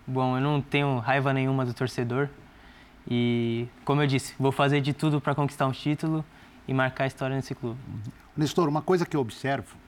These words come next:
Speaker 2: é, jogador da base do São Paulo, no momento em que o futebol profissional tá parado, a torcida vai, começa a ver Copa São Paulo de Futebol Júnior. Agora aumentou muito, tem Copa do Brasil.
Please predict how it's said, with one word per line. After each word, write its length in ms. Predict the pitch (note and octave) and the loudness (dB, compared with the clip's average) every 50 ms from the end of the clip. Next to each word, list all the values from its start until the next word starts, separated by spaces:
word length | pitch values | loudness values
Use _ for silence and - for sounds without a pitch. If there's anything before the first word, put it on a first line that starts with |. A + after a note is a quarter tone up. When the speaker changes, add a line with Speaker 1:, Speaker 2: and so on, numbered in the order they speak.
| E3+ D#3+ | -12 -8
Speaker 2:
é, 300 | B2+ B2 B2 A#2+ A#2 A2+ - - - - D#3 | -6 -4 -4 -4 -4 -6 -8 -14 -20 -20 -8
jogador 380 | G#2+ C#3 D#3 D3+ C#3 B2+ F3 F#3+ | -6 -4 -2 -2 0 0 0 0
da 140 | F3 E3 A#2+ | 0 0 0
base 280 | A#2+ A#2+ A2+ G#2 G#2 | 0 -2 -2 -2 -4
do 80 | G2+ - | -8 -10
São 160 | - - G2+ | -10 -10 -8
Paulo, 300 | - - C3+ B2 G2+ F#2 - - - - - - - - - - | -2 0 0 0 0 -2 -8 -14 -20 -20 -20 -20 -20 -16 -8 -4
no 60 | B2 | -2
momento 320 | B2 B2+ D3+ D3+ - - | 0 0 0 0 0 -2
em 60 | A#2+ | -4
que 260 | G#2 - - A#2 G#2+ G2+ | -4 -4 -4 -4 -4 -4
o 40 | - - - | -8 -12 -18
futebol 300 | - - - A#2 B2 A#2 | -12 -8 -4 -2 -2 -2
profissional 400 | - A#2 - - B2 A#2 A2+ G#2 | -2 -6 -8 -6 -4 -4 -4 -4
tá 100 | - G#2 | -4 -8
parado, 400 | - - G#2 G#2 A#2+ C#3 C3 G#2+ - - - - - - - | -6 -4 -2 0 0 0 0 -2 -6 -16 -20 -20 -20 -20 -8
a 20 | |
torcida 440 | - B2+ G#2 - C#3 C#3 C3+ D#3+ - - - - - - - A#2 G#2+ | -8 -6 -4 -2 -2 -2 0 -2 -2 -4 -10 -20 -20 -20 -18 -12 -6
vai, 280 | A2+ B2 A#2 A2+ C3 C3+ | -4 -2 -2 -2 -2 -4
começa 340 | - - C3+ B2+ A#2 - B2 | -4 -4 -4 -2 -2 -4 -6
a 40 | |
ver 100 | G#2 G2+ | -6 -6
Copa 240 | - - A2+ - D#3 | -4 -4 -2 -2 -2
São 180 | - - B2+ A2 | -2 -2 -4 -2
Paulo 240 | - B2+ B2+ B2 A2 | -2 -2 -2 -2 -2
de 60 | - | -6
Futebol 360 | - - G#2+ G#2+ C#3 D#3+ D#3+ | -10 -10 -8 -4 -4 -2 0
Júnior. 360 | C3+ D#3+ F#3+ G3 F3 C3+ A2 - - - - - | 2 2 2 2 2 0 -4 -6 -10 -18 -8 -6
Agora 260 | D3+ C3 G3+ A#3 A#3 | -2 0 2 4 4
aumentou 280 | F#3 D3 B2+ - E3 | 4 4 4 2 2
muito, 380 | C#3+ B2 B2 C#3+ E3 D3+ - - | 2 4 4 4 4 2 2 -2
tem 100 | - G#2+ | -6 -6
Copa 320 | - - C3+ - - A#2 | -4 -4 -4 -2 -2 -6
do 100 | F#2+ G2+ | -6 -6
Brasil. 680 | G2 G2 G#2+ F#2 E2+ F2+ A2+ D#3+ E3+ D3+ C3 G#2+ F#2+ | -4 -4 -4 -4 -2 -2 0 2 2 2 2 2 0